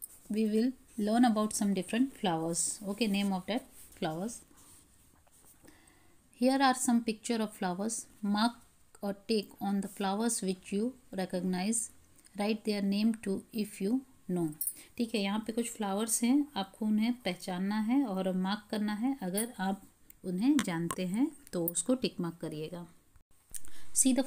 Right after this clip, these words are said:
first one। Which flower is this? This is hibiscus। If you know this, then tick mark Then next one, rose, then sunflower,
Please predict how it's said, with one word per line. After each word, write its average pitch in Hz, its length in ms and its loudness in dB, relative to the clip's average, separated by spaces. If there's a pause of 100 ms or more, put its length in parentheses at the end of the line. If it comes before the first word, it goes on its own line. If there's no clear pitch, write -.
first 226 400 2
one। 220 180 4 (920)
Which 220 260 -2 (100)
flower 214 340 2
is 202 180 0
this? 294 240 0 (160)
This 190 240 4
is 370 120 -4 (120)
hibiscus। 196 580 2 (220)
If 208 200 -4
you 214 140 0
know 208 100 0 (120)
this, 311 200 0 (140)
then 254 180 4 (300)
tick 185 220 -2
mark 202 160 0 (800)
Then 190 840 -2 (320)
next 214 360 -2
one, 214 480 4
rose, 208 520 2 (1200)
then 180 600 -2 (400)
sunflower, 220 840 2